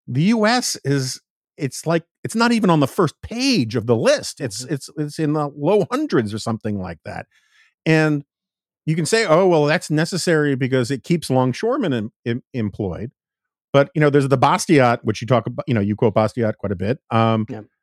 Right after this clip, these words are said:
Speaker 1: there's the Bastiat point about the unseen here, which is that, yeah, but the bottlenecks that, that those systems,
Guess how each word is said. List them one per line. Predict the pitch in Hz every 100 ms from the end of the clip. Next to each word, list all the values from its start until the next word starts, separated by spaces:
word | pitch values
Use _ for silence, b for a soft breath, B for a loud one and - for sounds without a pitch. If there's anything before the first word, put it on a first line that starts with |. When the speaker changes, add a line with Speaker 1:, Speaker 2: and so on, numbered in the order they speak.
| _ 143
Speaker 1:
there's | 131
the | 135
Bastiat | 143 151 170 143 143
point | - 139 131
about | 131 156
the |
unseen | 135 135 135 233 269 185
here, | 131 104 120
which | - 131 151
is | 135
that, | 135 139 131 _ _ _ _ _
yeah, | 170 214
but | 143 - _
the | 127 123
bottlenecks | 156 240 214 180 -
that, | 135 -
that | 135 180
those | 131 175 -
systems, | 160 - 156 143